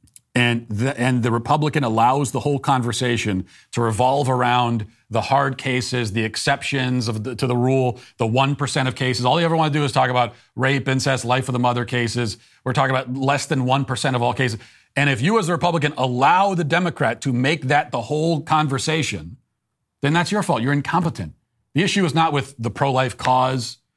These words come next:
or with our argument on abortion. It's that you are incompetent. Because what you should be doing is flipping it around on them and saying, "Okay,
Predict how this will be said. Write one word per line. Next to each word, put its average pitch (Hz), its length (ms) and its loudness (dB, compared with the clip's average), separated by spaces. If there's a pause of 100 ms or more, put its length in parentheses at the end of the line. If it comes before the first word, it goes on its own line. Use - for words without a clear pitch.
(140)
or 117 100 0
with 117 140 0
our 135 160 4
argument 123 400 -2
on 113 80 0
abortion. 123 340 -2
It's 107 100 -4
that 127 160 -2
you 147 320 0
are 135 260 2
incompetent. 123 880 -4 (1800)
Because 123 180 0
what 139 100 0
you 131 60 2
should 226 200 2
be 190 100 2
doing 147 300 4
is 131 200 -4
flipping 170 360 0
it 151 80 2
around 135 380 2
on 120 280 0
them 107 360 -2 (640)
and 117 100 -2
saying, 135 300 0
"Okay, 165 380 0